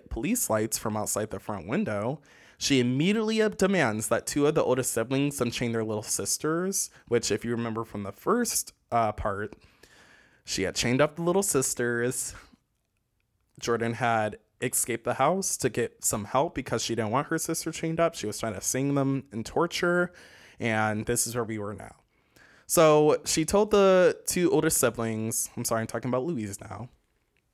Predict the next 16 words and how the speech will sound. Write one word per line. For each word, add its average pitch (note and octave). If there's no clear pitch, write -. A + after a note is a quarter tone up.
um, A#2
to A#2
unchain C3
their D#3+
little F3
sisters A2+
and A2+
hide A#2+
the B2
chains A2+
and A2+
the G#2
padlocks G2+
in G2
the F#2
closet. F2+